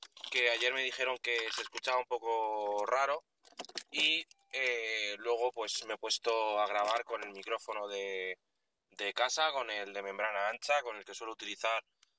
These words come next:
habitualmente para grabar los podcasts, pero, uf, a veces, pues, mira, es, es más complicado sentarse delante del ordenador y, y grabar y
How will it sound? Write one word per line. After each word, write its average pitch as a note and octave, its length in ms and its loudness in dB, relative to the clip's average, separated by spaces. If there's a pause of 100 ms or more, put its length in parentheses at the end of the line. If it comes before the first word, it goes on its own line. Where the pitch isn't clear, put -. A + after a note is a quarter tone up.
(160)
habitualmente A#2+ 760 0
para G#2+ 220 2
grabar G#2+ 340 2
los G#2 180 -10
podcasts, D3+ 520 -2 (760)
pero, D#3+ 1000 8
uf, - 600 -4
a D3 80 6
veces, - 560 -2 (1040)
pues, - 340 -4 (640)
mira, A2 480 0
es, G#2 300 -8
es A#2+ 120 -6
más C3 200 0
complicado C3 480 2
sentarse B2+ 440 -2
delante A#2+ 280 0
del B2 120 4
ordenador A#2+ 520 2
y, A2+ 280 -4 (680)
y C3+ 220 -2
grabar B2+ 520 8
y A#2 580 -4